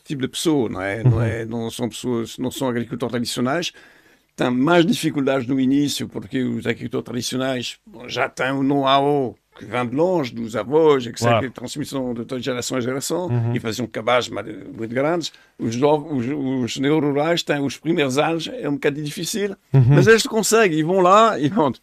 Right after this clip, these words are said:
Speaker 2: Estão a evoluir.
Speaker 1: Exatamente, sim.
Speaker 2: <laughs>
Speaker 1: E também aqui, eh, na zona do Mira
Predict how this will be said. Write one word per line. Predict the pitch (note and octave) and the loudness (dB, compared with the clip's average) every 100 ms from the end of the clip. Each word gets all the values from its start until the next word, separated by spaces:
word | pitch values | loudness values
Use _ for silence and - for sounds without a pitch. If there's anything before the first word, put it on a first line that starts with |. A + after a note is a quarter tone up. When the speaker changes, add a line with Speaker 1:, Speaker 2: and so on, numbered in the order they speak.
| _ | _
Speaker 2:
Estão | - F3 F3+ | 2 8 10
a | |
evoluir. | F3 D#3+ E3+ E3 E3 - | 10 6 6 6 4 2
Speaker 1:
Exatamente, | D3+ D#3 F#3 E3 C3 A2+ C#3 | 2 4 4 4 4 4 2
sim. | C3 A2+ B2 - | 2 0 -2 -2
Speaker 2:
<laughs> | C3+ - _ _ _ - | -4 -4 _ _ _ -8
Speaker 1:
E | - | 2
também | A#3 A#3 A3 | 4 6 6
aqui, | G3+ G#3+ G3 D#3 C3+ A#2+ | 4 2 2 2 0 0
eh, | C#3+ C3 | 0 2
na | C3+ | 2
zona | D3 D#3+ | 2 2
do | C3 C3 | 2 2
Mira | D3 A3+ G#3 A#2 | 4 4 4 2